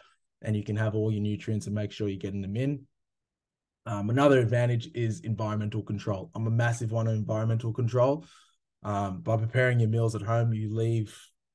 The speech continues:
kind of that full control over your ingredients, your portion controls, I mean, cooking methods, you know, s-, you know, someone's not gonna come and grab your food and smash it in oil to make it taste good. So you come back, um, allows you to make way healthier choices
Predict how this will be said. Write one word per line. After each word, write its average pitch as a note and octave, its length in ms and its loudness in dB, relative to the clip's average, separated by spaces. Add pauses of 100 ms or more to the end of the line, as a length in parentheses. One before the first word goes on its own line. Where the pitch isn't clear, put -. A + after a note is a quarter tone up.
kind A#2 220 -2
of G2+ 180 -4
that - 240 -6
full C3 220 -2
control A#2 420 0
over A2+ 160 2
your A2 160 2
ingredients, A#2+ 680 -2
your - 200 -8 (120)
portion B2+ 420 0
controls, B2 640 0 (600)
I - 20 -4
mean, G#2 160 -4
cooking C#3 400 0
methods, C3 500 2
you A#2 80 -2
know, A2+ 180 2
s-, - 320 -10
you A#2 80 -4
know, A#2 120 2
someone's A#2 400 2
not A2 140 -2
gonna G#2+ 160 -2
come A#2 260 -2
and A2+ 80 2
grab A2+ 200 2
your G#2+ 100 -6
food A2+ 260 -2
and G2+ 140 -4
smash A#2 520 -2
it G#2+ 60 -6
in G#2+ 100 -2
oil A#2 300 0
to A#2 140 -4
make A2 240 -2
it - 80 -6 (160)
taste A#2+ 320 0
good. B2 180 0
So G#2+ 140 -6
you G2+ 80 -2
come G#2+ 240 -4
back, B2 340 0 (720)
um, G#2+ 300 0
allows A#2 400 4
you A#2+ 60 0
to A2+ 60 2
make G#2+ 220 -2
way A#2+ 280 4
healthier A#2+ 420 2
choices B2 640 0